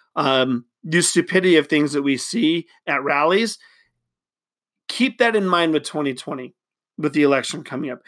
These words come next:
No matter what side you're on, it's just like a job site. That decision is rarely gonna impact you <clears throat> because you're still gonna have a job.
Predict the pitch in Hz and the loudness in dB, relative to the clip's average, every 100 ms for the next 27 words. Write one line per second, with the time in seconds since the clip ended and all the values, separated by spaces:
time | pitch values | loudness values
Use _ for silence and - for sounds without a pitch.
0 | - - 202 254 294 202 - - 156 165 | -20 -4 0 4 4 2 -2 -2 2 2
1 | 170 185 175 175 185 190 _ _ - 185 | 0 -4 0 2 2 -2 _ _ -4 0
2 | 269 302 226 151 170 185 170 156 139 - | 2 2 0 2 4 2 0 -6 -6 -8
3 | - _ 196 226 240 190 208 202 226 233 | -20 _ 0 2 2 0 0 0 0 -2
4 | 220 _ _ _ _ _ 180 156 160 151 | -6 _ _ _ _ _ 0 0 -2 -8
5 | 151 214 285 320 262 214 196 170 175 165 | -2 0 0 -4 -6 -2 -2 -2 -4 -4
6 | 151 147 - 170 175 220 247 _ _ _ | -6 -8 -6 -2 0 -2 -4 _ _ _
7 | _ _ _ _ _ _ - 214 233 135 | _ _ _ _ _ _ 2 4 2 -4
8 | _ _ _ _ _ _ _ _ 185 185 | _ _ _ _ _ _ _ _ -2 2
9 | 202 180 160 - 196 185 143 139 143 139 | 2 2 0 2 4 4 2 2 2 0
10 | 139 | -2